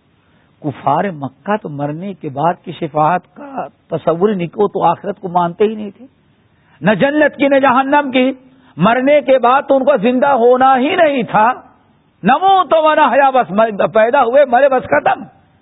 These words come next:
اس کے باوجود اللہ کو شفاعت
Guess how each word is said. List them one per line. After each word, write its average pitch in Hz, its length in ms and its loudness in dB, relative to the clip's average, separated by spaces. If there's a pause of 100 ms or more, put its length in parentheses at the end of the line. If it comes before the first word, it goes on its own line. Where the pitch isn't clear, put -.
(760)
اس 208 120 0 (100)
کے 233 120 4
باوجود 185 480 2
اللہ 208 400 2
کو 220 80 0
شفاعت 214 580 -2